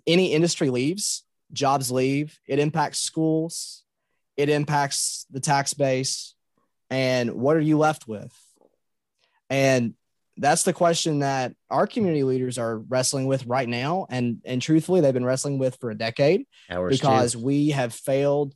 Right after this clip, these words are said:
Speaker 1: to diversify. We've put all our eggs in the energy basket. And that's great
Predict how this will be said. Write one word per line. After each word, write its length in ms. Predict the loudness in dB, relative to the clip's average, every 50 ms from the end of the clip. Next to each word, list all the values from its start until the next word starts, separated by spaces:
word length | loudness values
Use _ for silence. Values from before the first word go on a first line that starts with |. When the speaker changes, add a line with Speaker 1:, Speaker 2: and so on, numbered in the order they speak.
| _ _ _ _ _ _ _ _ -6
Speaker 1:
to 120 | -4 -2
diversify. 760 | 0 0 0 0 0 0 0 -2 -4 -6 -6 -6 -8 -8 -8
We've 200 | -6 -6 -6 -4
put 200 | 0 2 2 2 2 2
all 220 | 4 6 6 8
our 160 | 8 6 6 6
eggs 440 | 4 4 4 4 4 2 0 -4 -4
in 240 | -4 -4 -4 -2 -2
the 200 | -2 -4 -2 0
energy 380 | 0 2 2 2 2 2 0
basket. 640 | 0 0 0 0 0 -2 -4 -6 -8 -20 -20 -20 -20 -20 _ _ _ _ _ _ _ _ _ _ _ _ _ -6
And 300 | -2 0 0 2 2 2
that's 240 | 4 4 4 4 2
great 460 | 0 0 2 4 4 4 2 0 -2